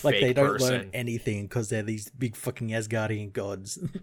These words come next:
Speaker 1: <laughs>
Speaker 2: Then, you know, then Jane would have to step in and be like, "No, like, I knew him. Like, we were, like, kind of a couple and a thing. Like, he seemed like a nice guy when you weren't driving him to murderous
Speaker 1: <laughs>
Speaker 2: madness."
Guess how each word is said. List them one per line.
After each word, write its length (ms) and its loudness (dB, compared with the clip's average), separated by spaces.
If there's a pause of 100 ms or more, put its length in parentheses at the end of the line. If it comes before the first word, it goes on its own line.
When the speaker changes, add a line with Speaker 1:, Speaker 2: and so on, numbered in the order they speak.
(100)
Speaker 1:
<laughs> 340 -14
Speaker 2:
Then, 400 4
you 160 4
know, 80 4
then 260 4
Jane 380 4
would 100 2
have 160 6
to 80 -10
step 220 0
in 80 -4
and 40 0
be 60 2
like, 140 2
"No, 120 0
like, 220 -2
I 140 4
knew 380 2
him. 540 4
Like, 200 2
we 160 4
were, 200 6
like, 200 4
kind 220 4
of 60 -4
a 60 0
couple 460 4
and 160 0
a 40 4
thing. 380 2
Like, 180 0
he 120 -8
seemed 320 -2
like 160 2
a 80 0
nice 320 -2
guy 500 6 (220)
when 180 0
you 100 -2
weren't 260 -2
driving 440 4
him 200 0
to 140 4 (120)
murderous 580 6
Speaker 1:
<laughs> 0 -
Speaker 2:
madness." 1200 6